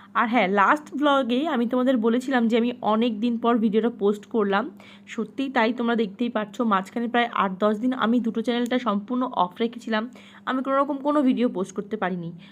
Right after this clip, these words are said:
তো অনেকেই জিজ্ঞেস করেছো, উম, প্রত্যেকের নাম হয়তো এই মুহূর্তে মনে পড়ছে না, but একজনের নাম মনে আছে, সে ফার্স্ট জিজ্ঞেস করেছে, নিয়াজ পারভেজ, যে লিখেছে, "দিদি, এতদিন তুমি কেন ভিডিও দাওনি?" বুঝতেই পারছো, যেহেতু দুটো চ্যানেলই আমার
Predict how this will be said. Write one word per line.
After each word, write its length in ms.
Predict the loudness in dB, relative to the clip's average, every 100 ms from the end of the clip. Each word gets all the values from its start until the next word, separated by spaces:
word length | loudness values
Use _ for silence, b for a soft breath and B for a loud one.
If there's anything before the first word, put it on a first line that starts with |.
| B
তো 80 | 0
অনেকেই 380 | 2 2 0 0
জিজ্ঞেস 320 | 2 0 0
করেছো, 420 | 0 0 0 -2 -6 -8
উম, 180 | -4 -2
প্রত্যেকের 440 | -2 -4 -4 -2
নাম 160 | 0 0
হয়তো 200 | 0 0
এই 100 | 2
মুহূর্তে 300 | 2 0 0
মনে 220 | 0 0
পড়ছে 320 | 0 -2 -2
না, 60 | -2
but 160 | 0
একজনের 340 | 0 0 -2 0
নাম 180 | 2
মনে 220 | 2 2 0
আছে, 200 | 0 -2
সে 160 | -2 -2 0
ফার্স্ট 240 | 0 0 -8
জিজ্ঞেস 240 | -6 -2
করেছে, 360 | 0 2 0 -2 B B B B -6
নিয়াজ 360 | 0 0 -2 0
পারভেজ, 440 | 0 4 2 0 B B B -8
যে 140 | -2
লিখেছে, 260 | -2 -2 -4
"দিদি, 280 | -2 2 2
এতদিন 280 | 4 2 0
তুমি 180 | 0
কেন 220 | 0 0 2
ভিডিও 300 | 2 2 4
দাওনি?" 380 | 4 2 -2 -6 -20 -20 -20 -20 -20 _ -20 -10
বুঝতেই 380 | -6 -4 -2 -4
পারছো, 360 | 0 -2 -2 -4
যেহেতু 260 | 0 0
দুটো 180 | 0 -2
চ্যানেলই 360 | 0 0 2 4
আমার 260 | 4 4